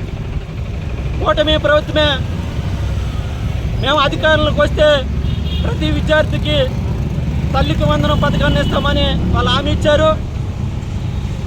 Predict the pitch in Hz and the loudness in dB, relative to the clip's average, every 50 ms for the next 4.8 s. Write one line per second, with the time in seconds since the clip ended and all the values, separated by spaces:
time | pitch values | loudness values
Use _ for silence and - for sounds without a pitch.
0 | - 254 285 311 320 311 285 277 285 - - - - - - 359 - - 262 277 | 0 2 4 6 6 6 4 4 0 -6 -8 -8 -6 -6 -6 -6 -4 -2 -2 -2
1 | 302 330 - 330 311 311 302 294 302 311 302 294 - 285 294 302 285 302 302 294 | -2 -4 -2 -2 0 0 0 0 0 0 0 0 -2 -4 -4 -2 -2 -2 0 0
2 | 294 294 277 254 - - - - - - - - - - - - - - - - | 0 0 0 0 -2 -2 0 2 0 0 0 -4 -8 -8 -8 -8 -8 -8 -8 -8
3 | - - - - - - - 262 302 320 320 311 311 311 294 294 277 - - 294 | -6 -6 -6 -4 -4 0 2 2 4 4 4 4 2 0 0 -2 -6 -4 0 2
4 | 302 302 302 311 302 214 254 269 285 294 311 311 302 294 294 302 | 4 4 2 0 -4 -4 -2 0 0 2 4 4 4 4 4 2